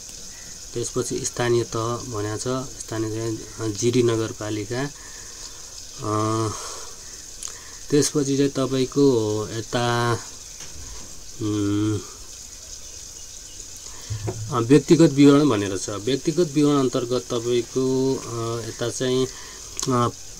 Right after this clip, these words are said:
फर्स्ट नाम, उम्मेदवारको नाम थर छ, होइन? उम्मेदवारको नाम थर अङ्ग्रेजीमा छ, अनि यसरी उम्मेदवारको नाम थर चाहिँ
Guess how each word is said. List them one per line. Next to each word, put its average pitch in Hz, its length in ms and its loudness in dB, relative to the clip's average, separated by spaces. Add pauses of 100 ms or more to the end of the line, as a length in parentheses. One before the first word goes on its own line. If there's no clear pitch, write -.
(1800)
फर्स्ट 143 400 4
नाम, 123 400 6
उम्मेदवारको 160 520 4
नाम 139 320 6
थर 135 260 -2
छ, 135 120 -4
होइन? 127 680 0 (360)
उम्मेदवारको 143 840 6
नाम 123 480 4
थर 120 160 4
अङ्ग्रेजीमा 123 600 6
छ, 117 140 -2 (680)
अनि 117 220 2 (1600)
यसरी 123 400 2 (440)
उम्मेदवारको 147 440 8
नाम 131 360 6
थर 107 220 2
चाहिँ 127 240 2